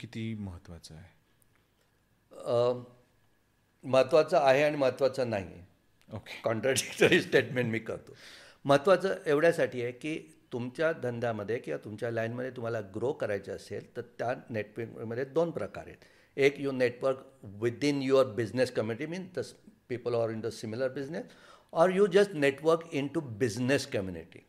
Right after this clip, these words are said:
Speaker 1: हम्म.
Speaker 2: In my life, I network in business community.
Speaker 1: हम्म.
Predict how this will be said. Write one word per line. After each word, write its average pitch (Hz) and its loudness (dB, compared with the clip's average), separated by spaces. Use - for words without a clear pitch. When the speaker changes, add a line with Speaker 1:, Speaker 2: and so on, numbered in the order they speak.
Speaker 1:
हम्म. 95 -10
Speaker 2:
In 143 -2
my 156 6
life, 180 6
I 127 2
network 127 0
in - -2
business 107 -4
community. 80 -12
Speaker 1:
हम्म. 95 -10